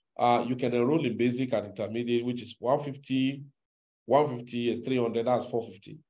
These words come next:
Then that will now take you to come to probably go to portfolio builders. So portfolio builders will cost you about either three hundred or five hundred dollars per year. So that means under one thousand dollars, you have achieved what you want to achieve. Okay, four hundred dollars per year.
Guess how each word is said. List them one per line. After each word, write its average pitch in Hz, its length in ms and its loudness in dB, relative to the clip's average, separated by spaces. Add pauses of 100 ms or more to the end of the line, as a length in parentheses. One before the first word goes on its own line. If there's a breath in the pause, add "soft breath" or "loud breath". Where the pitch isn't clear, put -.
(600)
Then 135 440 4 (320)
that 143 120 8
will 139 120 4
now 135 140 0
take 131 280 -8
you 123 100 -4
to 117 140 -8
come 127 280 0
to 107 420 -4 (420)
probably 127 380 4
go 123 160 0
to 110 160 -6
portfolio 120 480 0
builders. 107 540 -6 (120)
So - 160 -18
portfolio 139 400 -2
builders 127 400 4
will 131 80 -8
cost 123 300 -2
you 113 60 -2
about 101 400 0 (480)
either 123 280 2
three 127 160 0
hundred 113 200 2
or 104 80 0
five 117 200 2
hundred 107 200 -6
dollars 107 220 0
per 101 80 -2
year. 110 300 -4 (140)
So - 140 -10
that 131 200 6
means 123 240 0 (400 loud breath)
under 139 260 6
one 127 260 6
thousand 117 320 2
dollars, 110 380 2
you 107 60 -4
have 101 160 -2
achieved 101 340 -6
what 107 160 -2
you 104 60 -10
want 104 140 -6
to 104 100 -4
achieve. - 220 -10
Okay, 151 160 -4
four 160 260 6
hundred 127 120 0
dollars 113 240 2
per - 100 -6
year. - 200 -12